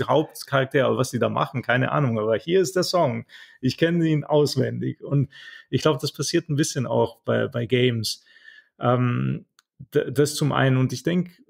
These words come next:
äh, ich hab schon das Gefühl, auch wenn man so über, auf YouTube schaut und, ähm, generell Ko-, Kommentare liest und so weiter, dass das schon auch, m, stärker vertreten ist. Jetzt Leute, die,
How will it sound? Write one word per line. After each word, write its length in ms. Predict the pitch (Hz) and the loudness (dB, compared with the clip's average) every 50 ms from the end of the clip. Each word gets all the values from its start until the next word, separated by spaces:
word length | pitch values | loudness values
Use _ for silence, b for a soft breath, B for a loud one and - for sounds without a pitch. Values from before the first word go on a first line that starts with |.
| 139 143 - | -14 -6 -2
äh, 300 | 135 131 127 127 127 131 53 - - - - - - - - | 0 0 0 0 -2 -4 -6 -10 -14 -16 -18 -20 -20 -18 -14
ich 160 | 135 - - | -10 -2 -2
hab 120 | 156 151 | -2 0
schon 160 | - 185 185 185 | 0 2 2 2
das 160 | 160 139 - | 2 2 0
Gefühl, 380 | - - - - 123 117 110 | -2 -2 0 2 2 4 4
auch 320 | - - 107 110 107 - - | 4 4 2 2 2 0 -2
wenn 100 | 110 110 | 0 0
man 120 | 110 107 | 0 0
so 260 | 101 110 110 110 113 | 2 2 2 2 2
über, 580 | 117 104 104 113 107 107 107 107 107 110 110 101 | 0 0 0 0 0 0 0 -2 -2 -2 -2 -2
auf 180 | 110 110 - - | -2 -4 -2 0
YouTube 380 | 135 139 135 - 135 120 - | -2 -2 0 0 -2 -2 -2
schaut 500 | - - 123 117 117 117 117 117 104 - 120 | -2 0 0 2 2 4 2 0 0 -2 -4
und, 340 | 113 107 110 104 95 - | -2 -2 -2 -4 -2 0
ähm, 320 | 113 107 107 107 104 101 - - _ _ _ _ _ _ _ _ _ - - | 0 0 2 0 -2 -4 -8 -12 _ _ _ _ _ _ _ _ _ -6 -2
generell 360 | - 117 120 120 117 113 101 | 0 2 4 4 4 2 0
Ko-, 320 | - - - - 135 123 110 | -2 -8 -12 -10 -8 -8 -4
Kommentare 640 | - 131 120 120 110 - 123 123 131 135 127 127 | -2 0 0 0 0 -2 -2 0 2 2 2 2
liest 260 | 123 120 117 110 - | 2 0 -2 -2 -2
und 80 | 135 117 | -2 -2
so 140 | - 123 113 | -2 0 0
weiter, 400 | 113 120 127 - 143 131 117 B B B B B B B _ | 2 2 2 2 2 0 0 B B B B B B B _
dass 200 | 127 123 - - | 0 0 0 0
das 140 | 135 127 | -2 -2
schon 600 | - - 160 165 170 170 160 147 135 131 - - _ _ _ _ | -2 -2 -2 0 0 2 2 0 0 -2 -4 -8 _ _ _ _
auch, 320 | 120 120 123 - - - _ _ _ _ 202 - | -4 -2 -2 -2 -4 -12 _ _ _ _ -20 -18
m, 440 | - 120 120 117 113 117 117 117 113 | -14 -10 -8 -6 -4 -4 -4 -4 -4
stärker 500 | - - - 135 135 156 165 - 131 - | -6 -2 0 0 2 2 2 0 -2 -2
vertreten 840 | - - - - - - - 113 - 127 123 127 135 131 - 117 104 | -2 -8 -16 -20 -8 -4 -4 -2 0 2 4 4 4 2 0 -2 -4
ist. 180 | 101 101 - | -2 -4 -2
Jetzt 220 | - 107 98 - - | -2 -2 -2 0 2
Leute, 320 | 123 127 135 131 139 127 | 2 2 4 2 2 0
die, 300 | 113 120 120 117 104 B | 2 2 2 2 2 B